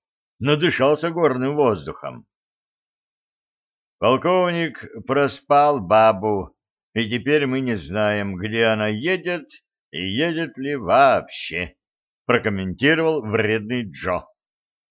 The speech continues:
И в связи с этим нам придётся работать под микроскопом.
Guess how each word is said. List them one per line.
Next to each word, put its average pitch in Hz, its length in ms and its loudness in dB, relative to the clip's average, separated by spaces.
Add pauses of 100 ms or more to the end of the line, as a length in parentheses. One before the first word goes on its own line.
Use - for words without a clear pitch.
(580)
И 233 300 0
в 170 100 -10
связи 117 440 -2
с 170 120 -6
этим 190 640 6
нам 175 300 0
придётся 156 580 -2
работать 120 840 -4
под 123 240 0
микроскопом. 92 1200 -6